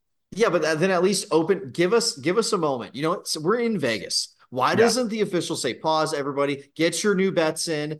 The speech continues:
Speaker 1: We'll, like, and then they have the lady come out on the roulette table, wipe your hand over the table, say, "All bets are in," and then we're gonna go ahead and flip the coin. That would have been an electric moment in Vegas, 'cause you
Speaker 2: Yeah.
Speaker 1: know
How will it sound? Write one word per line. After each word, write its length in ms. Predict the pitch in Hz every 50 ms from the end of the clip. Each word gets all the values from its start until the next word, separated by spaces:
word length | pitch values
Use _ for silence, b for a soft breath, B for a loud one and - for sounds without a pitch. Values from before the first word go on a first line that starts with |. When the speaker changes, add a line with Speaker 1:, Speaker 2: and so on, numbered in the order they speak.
| b b
Speaker 1:
We'll, 260 | 104 110 143 151 151
like, 260 | 147 160 165 165 165 - -
and 80 | 143 151
then 120 | 180 175
they 40 | 170
have 140 | 180 175 160
the 100 | 170 156
lady 280 | 143 160 165 165 165
come 140 | - 175 160 165
out 160 | 160 160 165
on 40 | 160
the 80 | 147
roulette 440 | 123 143 156 151 143 151 156 151 -
table, 220 | 175 170 160 160 - _
wipe 220 | - 190 185 180 175
your 120 | 175 143
hand 320 | 135 151 151 160 165 160 165
over 300 | 165 170 165 156 170 160
the 80 | 156
table, 680 | 156 - 156 139 147 156 151 156 160 165 165 160 - _ -
say, 120 | - 147
"All 220 | 127 139 160 156
bets 300 | 151 185 175 175 175 -
are 160 | 185 170 160 156
in," 360 | 151 156 160 160 160 160 160 - - 139 135
and 180 | - 139 147
then 160 | 160 156 151 151
we're 120 | 160 156
gonna 180 | 147 165 151 143
go 120 | 160 151
ahead 160 | 160 165 156
and 80 | 143 123
flip 200 | - 151 147 -
the 80 | 156
coin. 260 | 127 - 156 135 113 - _ _
That 200 | - 185 180 202
would 80 | 240 233
have 80 | 214 185
been 140 | 208 190
an 60 | 185 180
electric 460 | 165 151 160 160 151 - 180 139 131
moment 280 | 143 135 135 131 127
in 80 | 123 113
Vegas, 380 | 104 117 104 92 82 82 - -
'cause 200 | - 170 131 151
you 120 | 196 214
Speaker 2:
Yeah. 80 | 175 156
Speaker 1:
know 400 | 160 160 143 120 104 90 -